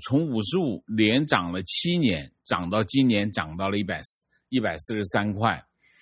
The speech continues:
那么期间呢，中国经历了大规模的脱贫攻坚战啊，中共啊，习近平领导的这个大规模的脱贫攻-，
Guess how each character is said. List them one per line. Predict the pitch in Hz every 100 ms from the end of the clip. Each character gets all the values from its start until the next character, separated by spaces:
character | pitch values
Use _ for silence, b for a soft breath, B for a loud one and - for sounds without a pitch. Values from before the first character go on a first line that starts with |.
| b b b b -
那 | 143
么 | 143
期 | 135 135 151
间 | 151 170 165
呢， | 156 135 131
中 | 127 143 143
国 | 127 120
经 | 117 127 131
历 | 127
了 | 110
大 | 101 - 131
规 | 123 123
模 | 120 107
的 | 104 104 95 92 92
脱 | 87 139 127
贫 | 107 110
攻 | 120 123
坚 | 113 123
战 | 120 143 104 - _ _ _
啊， | - - -
中 | 120 123
共 | 131 120 -
啊， | - 151
习 | - 110
近 | 120 107
平 | 113
领 | 101 110
导 | 110 78
的 | 78 98
这 |
个 | 98 82 b b b
大 | 190 139 123
规 | 123
模 | 127 113
的 | 110 101 95 85
脱 | - - 156
贫 | 131 120 123
攻-， | 135